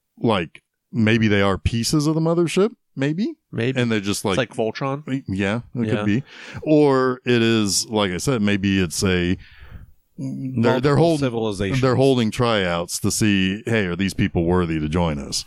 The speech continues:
Speaker 2: Yeah. That's, that's interesting. Yeah.
Speaker 1: Again, that's what, kinda why I brought up the whole Federation element, 'cause
Speaker 2: The,
Speaker 1: it's
Speaker 2: the,
Speaker 1: like
Speaker 2: the warp gen-, warp, uh,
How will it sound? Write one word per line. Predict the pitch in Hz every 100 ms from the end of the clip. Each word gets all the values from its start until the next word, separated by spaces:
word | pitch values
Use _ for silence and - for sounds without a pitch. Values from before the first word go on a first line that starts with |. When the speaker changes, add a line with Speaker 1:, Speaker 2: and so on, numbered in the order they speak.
| -
Speaker 2:
Yeah. | 117 104 101 - _ _ -
That's, | 214 -
that's | 208 233
interesting. | 139 113 - 113 135 - -
Yeah. | 135 139 -
Speaker 1:
Again, | 127 170 131
that's | 120 117
what, | 143 -
kinda | 160 190
why | 123 120 107
I |
brought | 113 113 110
up | -
the | 107
whole | 101
Federation | - - 92 95 151 - 95
element, | 87 87 90 92 104
'cause | 120
Speaker 2:
The, |
Speaker 1:
it's | 110
Speaker 2:
the, | 120
Speaker 1:
like | 117
Speaker 2:
the | 117
warp | 120 120 - -
gen-, | 123 117 110
warp, | 117 120 -
uh, | 117 110 107